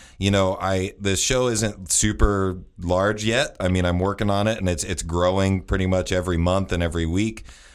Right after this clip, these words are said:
and every day. But, um, having you on is a very important thing for us, and it's, uh, I hope it helps with you some way or another. So,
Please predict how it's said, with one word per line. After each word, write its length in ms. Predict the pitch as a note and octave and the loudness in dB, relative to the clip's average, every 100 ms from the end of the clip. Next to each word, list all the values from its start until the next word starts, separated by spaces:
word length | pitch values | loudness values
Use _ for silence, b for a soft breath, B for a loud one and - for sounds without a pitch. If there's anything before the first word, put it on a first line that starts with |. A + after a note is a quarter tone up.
| B | B
and 100 | F2+ | 0
every 180 | F#2+ F#2+ | 2 2
day. 320 | F2+ G#2+ F2+ E2+ | 2 2 0 -2
But, 320 | D2+ F2+ F2 | 0 0 2
um, 280 | F2 E2+ E2 | 0 0 0
having 280 | G#2 G#2+ G2+ | 0 0 2
you 120 | F#2+ | 2
on 200 | F#2+ G#2 | 2 0
is 160 | F2+ E2+ | 0 0
a 60 | |
very 260 | E2+ F2+ F2+ | -2 -2 -2
important 420 | F2 - F#2 F2 | -2 -2 -2 0
thing 140 | F#2 | 0
for 240 | E2+ - - | -2 -6 -2
us, 320 | G#2 A#2 - | -2 -2 -4
and 140 | F2 E2+ | 0 -2
it's, 200 | E2 F#2 | -2 -4
uh, 340 | E2+ D#2+ D2+ B B | -4 -4 -6 B B
I 80 | E2 | -4
hope 420 | - A#2+ A#2 G#2 | 0 0 0 -2
it 120 | G2+ | -4
helps 480 | - G#2 G#2+ - - - C#2 | -2 -4 -4 -4 -6 -8 -6
with 280 | G2 F2+ | -4 -2
you 220 | F#2 G#2 G#2 | 0 0 2
some 260 | - G#2 G2 | 0 2 2
way 140 | G2 | 2
or 80 | F#2+ | 0
another. 360 | F2+ F2+ G#2+ A2 | 0 0 0 -2
So, 360 | - F#2 E2+ | 0 0 0